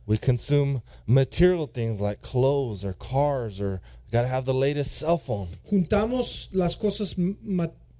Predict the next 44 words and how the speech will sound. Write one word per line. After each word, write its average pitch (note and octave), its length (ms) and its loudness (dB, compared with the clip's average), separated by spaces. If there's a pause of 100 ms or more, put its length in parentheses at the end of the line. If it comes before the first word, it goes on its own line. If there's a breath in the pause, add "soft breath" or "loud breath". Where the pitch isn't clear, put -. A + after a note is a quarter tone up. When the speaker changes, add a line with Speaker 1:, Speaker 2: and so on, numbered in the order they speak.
Speaker 2:
ah, D#3 520 -2
materias F3 920 0 (360 loud breath)
como, F3 800 4
ah, D3 580 -2
el D3 240 2
teléfono, F3 760 2
el C#3 140 0
carro, F3 560 0
la D3 260 0
ropa. D#3 420 -2 (280)
Speaker 1:
And B2 120 4
so C3 360 2
when E3+ 160 4
I F#3 100 2
get G3 140 4
up G#3 140 -2
here G#3+ 140 2
and E3 100 0
I C3+ 60 -2
start D3+ 340 0
talking D#3+ 300 0
about C#3 180 2
material C#3 460 2
things, C3+ 260 -2
I'm C#3 200 0
not D3+ 180 0
trying C3 240 -2
to A2+ 100 -4
just A2+ 240 -2
say, B2 160 0
like, G2+ 240 -2
all B2 180 2
those B2 220 -2
things B2+ 260 0
are G#2+ 100 -4
evil B2+ 540 0 (280 soft breath)
and A2+ 120 4
you A2 60 0
shouldn't B2+ 300 0
have A#2+ 160 0
a G#2+ 80 -6
car B2+ 380 0
or A#2 60 -8
clothes. B2+ 560 0